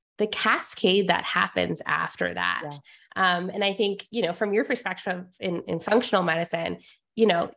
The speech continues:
Speaker 1: you have an understanding that, like, the whole body is
Speaker 2: Yeah.
Speaker 1: connected. Um, and I think one of the issues in traditional medicine and, and especially, you know, twenty, fifteen, twenty years ago, it was like, the brain does this,
Speaker 2: Yeah.
Speaker 1: the stomach does this, the heart does this.
Speaker 2: Silos.
Speaker 1: But we're,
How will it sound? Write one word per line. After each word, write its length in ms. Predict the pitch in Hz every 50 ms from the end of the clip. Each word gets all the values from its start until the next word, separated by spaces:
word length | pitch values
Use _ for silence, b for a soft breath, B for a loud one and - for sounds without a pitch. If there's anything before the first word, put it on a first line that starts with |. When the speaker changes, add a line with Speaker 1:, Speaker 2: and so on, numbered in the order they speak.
| _ _ _ -
Speaker 1:
you 160 | 202 226 262
have 140 | 277 247 262
an 80 | 208
understanding 560 | 233 240 220 220 214 - 254 269 302 254 208
that, 180 | 180 170 - - -
like, 180 | 208 208 - - -
the 160 | 175 208 226
whole 240 | 220 - - 311 453 269
body 340 | 220 196 214 240 240 190 175
is 140 | 160 - - -
Speaker 2:
Yeah. 60 | 190
Speaker 1:
connected. 420 | 160 170 170 156 151 - - - - _ _ b b b b b b b -
Um, 340 | 190 185 185 180 180 180 185 180
and 140 | 185 185
I 100 | 185 190
think 320 | 185 - 196 196 190 190 - -
one 240 | 185 190 196 202 208
of 160 | 202 190 185
the 200 | 190 185 180 180
issues 300 | 185 180 - - 190 180
in 100 | 180 175
traditional 440 | 175 - 190 214 269 - - 262 247
medicine 560 | 233 226 226 226 - 233 214 214 214 214 214
and, 300 | - 185 180 175 185 180 -
and 180 | 180 170 175 - - -
especially, 560 | - - - 294 320 311 - 226 202 196 -
you 60 | 190 175
know, 180 | 160 165 170 - -
twenty, 540 | - - - 190 180 180 170 170 170 165 170 - _
fifteen, 300 | - 226 226 - 196 185
twenty 240 | 185 185 165 170 175
years 220 | 196 220 208 -
ago, 340 | 180 185 160 156 156 156 160 B B B B B -
it 160 | 208 214 196
was 180 | 196 185 180 185
like, 220 | 190 185 185 -
the 80 | 214 208
brain 280 | 214 220 220 226 240
does 220 | 226 220 220 214 -
this, 300 | 180 170 165 160 - -
Speaker 2:
Yeah. 200 | 180 185 170 151
Speaker 1:
the 60 | 151
stomach 300 | - - - 208 220 214 - -
does 220 | 196 190 180 185
this, 300 | 175 170 165 165 - - -
the 80 | 165 165
heart 280 | - - 202 196 185 - -
does 200 | 165 160 165 -
this. 400 | - 247 220 180 170 170 175 -
Speaker 2:
Silos. 520 | - - 220 208 208 196 175 143 139 151
Speaker 1:
But 0 | 151 156
we're, 60 | -